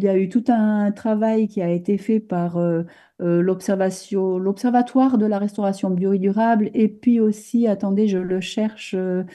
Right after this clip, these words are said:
il y a toute une étude qui a été faite, euh, par, euh, un organisme, euh, qui s'appelle V G Cantine et qui fait des recherches sur, euh, comment sont mis en place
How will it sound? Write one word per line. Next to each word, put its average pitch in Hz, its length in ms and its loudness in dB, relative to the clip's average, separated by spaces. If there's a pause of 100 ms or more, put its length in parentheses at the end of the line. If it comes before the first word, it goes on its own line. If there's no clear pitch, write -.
(140)
il 214 80 2
y 220 80 4
a 214 60 2
toute 254 200 2
une 277 100 8
étude 262 280 4
qui 247 100 -4
a 208 80 -2
été 214 220 -2
faite, 233 480 -8
euh, 208 200 0
par, 196 380 -6
euh, 185 220 -2
un 190 140 -2
organisme, 214 680 0
euh, 190 400 -4
qui 202 220 -8
s'appelle 214 440 -4
V 214 220 2
G 285 220 2
Cantine 226 640 -2 (880)
et 208 600 2
qui 208 480 -4
fait 254 280 -6
des 214 220 -2
recherches 202 500 -6
sur, 247 340 -2
euh, 196 60 -2
comment 285 600 2
sont 220 300 -6
mis 240 320 2
en 208 140 -6
place 254 420 -6